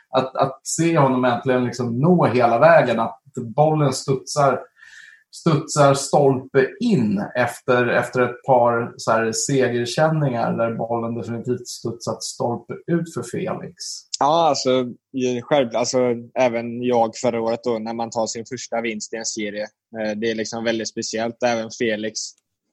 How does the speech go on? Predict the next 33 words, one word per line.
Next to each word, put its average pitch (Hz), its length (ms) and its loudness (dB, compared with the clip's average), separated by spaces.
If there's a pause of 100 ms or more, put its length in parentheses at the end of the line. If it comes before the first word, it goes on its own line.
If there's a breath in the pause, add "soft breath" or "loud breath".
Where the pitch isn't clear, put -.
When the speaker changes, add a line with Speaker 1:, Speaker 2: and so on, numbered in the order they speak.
(140)
Speaker 2:
då 117 200 0
som, 110 400 -6
eh, 107 280 -6 (440)
har 120 120 0
väntat 113 480 -2
och 123 80 2
var 113 140 2
så 127 140 -4
nära 123 520 0
även 113 180 -6
förra 120 340 -2
året 123 280 -2
där 117 180 -2
i 113 40 -8
Mid-Ohio 110 640 -12
med 107 280 -12 (240)
Scott - 300 -4
Dixon 110 420 -2
då. 107 160 -2 (800)
Speaker 1:
Just 127 140 -2
Speaker 2:
Så, 117 200 4
Speaker 1:
det. 113 120 0
Speaker 2:
eh, 110 140 -4 (420)
det 117 160 -4
måste 123 300 -2
vara 117 420 4 (440)
väldigt 120 320 0
skönt 110 340 0
för 123 80 -4
honom 123 280 -4
nu 110 320 -8
och 113 220 -6
liksom, 110 460 -8